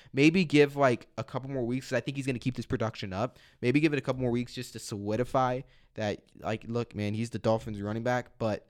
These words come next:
then I would try to move him. I don't think,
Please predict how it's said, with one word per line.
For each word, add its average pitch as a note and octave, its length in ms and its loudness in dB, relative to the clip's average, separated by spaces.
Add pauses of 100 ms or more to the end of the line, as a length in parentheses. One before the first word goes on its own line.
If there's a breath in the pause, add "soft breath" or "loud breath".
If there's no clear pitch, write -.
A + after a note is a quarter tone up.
(140)
then A2 240 -4
I G#2 80 -2
would G#2 120 -4
try F#2+ 220 -8
to F#2 60 -10
move F2 240 -10
him. F2 240 -14
I A#2+ 140 0
don't A#2+ 260 -2
think, A#2 380 -6